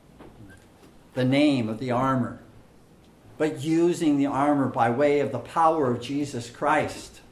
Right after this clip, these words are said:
His Holy Spirit that dwells within us. David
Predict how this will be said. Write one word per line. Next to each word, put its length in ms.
His 180
Holy 280
Spirit 440
that 160
dwells 460
within 340
us. 480
David 480